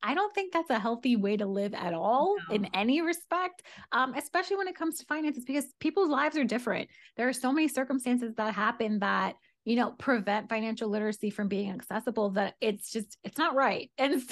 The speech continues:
Speaker 1: so I'm really glad that a lot of different personal finance creators are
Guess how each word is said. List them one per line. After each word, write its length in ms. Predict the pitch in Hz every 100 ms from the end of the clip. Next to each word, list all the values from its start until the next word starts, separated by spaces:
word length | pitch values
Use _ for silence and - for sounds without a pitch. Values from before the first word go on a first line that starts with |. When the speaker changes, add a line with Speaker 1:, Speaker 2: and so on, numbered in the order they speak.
| - -
Speaker 1:
so 300 | 262 240 247 - - -
I'm 240 | 233 277
really 380 | 262 294 311 330
glad 480 | 247 233 220 233 240
that 100 | 220
a 60 | 214
lot 380 | 196 190 196 226
of 140 | 208
different 440 | 220 214 220 202
personal 320 | - 208 208 208
finance 340 | 208 196 202
creators 360 | - 208 214
are 120 | 202